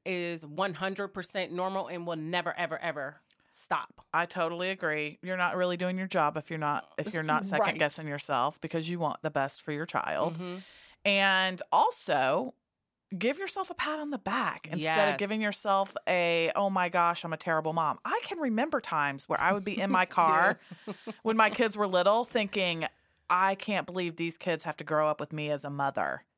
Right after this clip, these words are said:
Speaker 2: That's
Speaker 1: Mm.
Speaker 2: how I used to think about myself.
Speaker 1: Right.
Speaker 2: And, you know, now that they're older, they tell me all the time how much they love me. You know, I've been a constant in their life.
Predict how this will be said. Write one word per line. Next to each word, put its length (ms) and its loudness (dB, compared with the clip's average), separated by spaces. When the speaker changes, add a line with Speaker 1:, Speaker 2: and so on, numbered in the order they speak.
Speaker 2:
That's 240 4
Speaker 1:
Mm. 60 -8
Speaker 2:
how 60 4
I 200 4
used 140 0
to 120 2
think 220 4
about 200 4
myself. 260 2
Speaker 1:
Right. 280 2
Speaker 2:
And, 580 6
you 140 -2
know, 120 6
now 880 4
that 320 4
they're 220 4
older, 760 4
they 140 2
tell 240 2
me 100 2
all 100 4
the 80 -2
time 240 -2
how 120 -2
much 340 -4
they 140 -2
love 440 2
me. 420 0
You 140 -2
know, 80 2
I've 240 0
been 120 -2
a 60 -4
constant 580 -2
in 160 0
their 160 4
life. 500 4